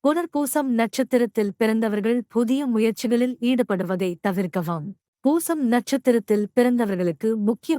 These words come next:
பிரமுகர்களின் அறிமுகம் கிடைக்கும். ஆயில்யம் நட்சத்திரத்தில் பிறந்தவர்களுக்கு தாய்வழி உறவினர்களிடம் எதிர்பார்த்த காரியம்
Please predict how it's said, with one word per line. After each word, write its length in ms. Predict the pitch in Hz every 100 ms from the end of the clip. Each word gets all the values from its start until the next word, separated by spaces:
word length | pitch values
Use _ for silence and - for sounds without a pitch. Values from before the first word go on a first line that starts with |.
| -
பிரமுகர்களின் 640 | 220 214 208 190 190 190
அறிமுகம் 520 | - 208 240 226 220 208
கிடைக்கும். 600 | 180 160 147 175 156 190 _ _ -
ஆயில்யம் 520 | 302 370 370 381 359
நட்சத்திரத்தில் 840 | 254 247 269 214 247 233 - 240 208
பிறந்தவர்களுக்கு 880 | 254 247 240 214 202 190 185 247 226 - _
தாய்வழி 640 | 254 262 330 302 277 294 -
உறவினர்களிடம் 840 | 214 240 247 233 220 196 190 226 247 _
எதிர்பார்த்த 720 | 254 262 339 294 277 - 262
காரியம் 580 | - 214 226 240 254